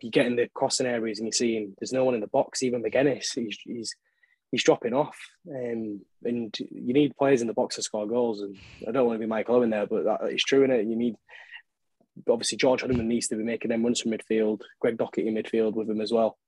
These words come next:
That energy in there, and then, you know, the choice of, like, Richie Smallwood and, or someone, you know, in the holding midfield, just,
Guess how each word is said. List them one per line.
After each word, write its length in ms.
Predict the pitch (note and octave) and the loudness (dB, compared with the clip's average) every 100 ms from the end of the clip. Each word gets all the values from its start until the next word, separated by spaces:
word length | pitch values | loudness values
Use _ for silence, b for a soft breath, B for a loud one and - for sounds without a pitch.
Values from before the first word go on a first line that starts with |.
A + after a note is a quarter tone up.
| _ _ - | _ _ 2
That 140 | A#2 | 2
energy 300 | A2+ A2 A2+ | 4 2 2
in 100 | G#2+ | 2
there, 180 | A2 A2 | 2 2
and 100 | G#2+ | 2
then, 220 | G#2+ G#2+ - - G2 - _ _ | 0 -2 -6 -14 -12 -14 _ _
you 80 | G#2+ | -6
know, 300 | G#2 A2 G#2+ _ - - - - - - | -4 -4 -4 _ -14 -12 -10 -12 -16 -6
the 80 | A#2 | -2
choice 320 | - A#2 - | 2 2 2
of, 80 | G#2 | 0
like, 160 | G#2+ | 0
Richie 240 | A#2 - A2+ | 0 -2 -2
Smallwood 440 | - A2+ A2+ A2 | 0 2 2 0
and, 160 | A2 G#2 b b b b _ | -2 -6 b b b b _
or 160 | A2 G#2+ | 0 2
someone, 460 | - A#2 A2 G2+ - | 2 2 2 0 0
you 120 | A2 | 0
know, 220 | G#2+ - - | 0 -2 -4
in 120 | A#2+ A2+ | -2 2
the 40 | |
holding 240 | B2 A#2+ | 4 4
midfield, 380 | A2 - A#2 A#2 | 0 0 2 2
just, 180 | - - | 0 -6